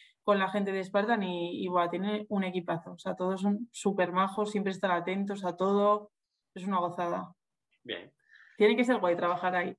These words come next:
Speaker 1: <laughs>
Speaker 2: Sí, sí, a lo mejor no, ¿te imaginas?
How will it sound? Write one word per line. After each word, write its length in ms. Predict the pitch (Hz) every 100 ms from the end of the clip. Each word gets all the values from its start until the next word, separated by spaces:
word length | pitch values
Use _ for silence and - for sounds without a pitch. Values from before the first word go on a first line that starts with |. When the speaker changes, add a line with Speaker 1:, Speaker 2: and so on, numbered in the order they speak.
| _
Speaker 1:
<laughs> 360 | - 208 202 _ - - - - - - _ _
Speaker 2:
Sí, 380 | 294 233 220 - _ _
sí, 340 | _ - 185 156
a 100 | -
lo 80 | 139
mejor 400 | 127 - 214 156
no, 300 | 147 269 147
¿te 80 | 120
imaginas? 400 | - - 185